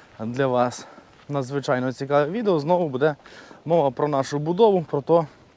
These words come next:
що ми, е, доробляємо в себе на базі. Так би мовити, відео для історії. Е, час від часу вам такі відоси попадаються в нас на каналі.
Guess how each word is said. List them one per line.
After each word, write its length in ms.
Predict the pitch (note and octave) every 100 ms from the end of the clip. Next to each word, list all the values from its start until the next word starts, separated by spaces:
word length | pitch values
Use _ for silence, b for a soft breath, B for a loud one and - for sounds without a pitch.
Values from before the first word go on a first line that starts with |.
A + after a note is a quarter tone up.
| - B B B -
що 220 | - D3+
ми, 120 | C#3
е, 500 | A#2+ - - C3 C3 - D3
доробляємо 560 | D3 C#3+ D3 B2+ C3+
в 60 | A#2+
себе 260 | D3 C#3
на 100 | D#3
базі. 420 | E3+ G3+ E3 C#3+ C3+ - - _ _ _ _ _ - B B B -
Так 180 | C#3+ C#3
би 120 | D3
мовити, 460 | D3+ C#3+ B2+ C3+ A2+ A2+
відео 300 | D#3 C#3 C#3
для 140 | B2+
історії. 580 | C#3+ B2 - A2+ G2+ G#2+ - - - B B B B B A#2+
Е, 400 | B2 A#2 B2+ A2+
час 260 | D#3+ C#3+ C3+
від 120 | -
часу 280 | C3 - C3
вам 160 | C3 - B B
такі 240 | - - C#3+
відоси 400 | C3+ B2+ A#2+ C#3+
попадаються 600 | - G#3+ B3 A#3 G3+ G3
в 40 |
нас 180 | F3 -
на 80 | F3
каналі. 420 | F3+ D#3+ D3+